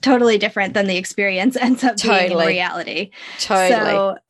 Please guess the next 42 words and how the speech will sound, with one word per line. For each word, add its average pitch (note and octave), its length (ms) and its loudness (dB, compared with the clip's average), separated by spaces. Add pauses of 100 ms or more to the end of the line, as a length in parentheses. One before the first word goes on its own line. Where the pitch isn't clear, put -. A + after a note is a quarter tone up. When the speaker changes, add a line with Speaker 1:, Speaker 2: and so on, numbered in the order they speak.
Speaker 1:
I A3+ 120 -2
think A#3 340 -4
that G3 380 -2
you A#3 160 -2
definitely B3 240 -2
don't B3+ 140 0
wanna A3+ 180 0
jump G3 420 -6
right F#3+ 260 -4
into G3 840 -2
paying G3+ 540 -4
for F3+ 540 -2 (240)
really C#4+ 200 2
much A#3 200 0
of F#3 60 -6
anything B3+ 380 -2
that D#4 100 2
has D4 200 -2
to D4+ 120 -6
do C#4+ 200 -2
with C#4+ 160 -2
your C#4 100 -2
podcast, C#4+ 540 -4
which, G3+ 160 -2
you A#3 80 0
Speaker 2:
Mm-hmm. E3+ 60 -2 (180)
Speaker 1:
know, - 60 -14 (120)
there's F3 180 -4
always F3+ 440 -2
all F#3+ 140 -2
those F#3+ 160 -8
questions F#3+ 380 -6
about F#3+ 220 -2
equipment G3 640 -2
and F#3 380 -6
all G3 160 2
of F#3 80 -4
that F#3+ 160 -2
kind G#3 160 -2
Speaker 2:
Uh-huh. G3 80 -2
Speaker 1:
of A#3 80 -4
stuff. - 180 -12